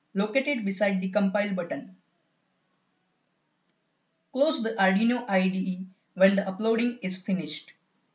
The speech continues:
Connect a L E D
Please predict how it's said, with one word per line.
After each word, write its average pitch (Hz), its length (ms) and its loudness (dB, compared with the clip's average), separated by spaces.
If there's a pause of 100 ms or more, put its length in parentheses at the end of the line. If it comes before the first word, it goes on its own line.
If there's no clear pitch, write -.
(2750)
Connect 285 320 -2
a 208 100 0 (140)
L 202 100 4
E - 60 0
D 202 180 -4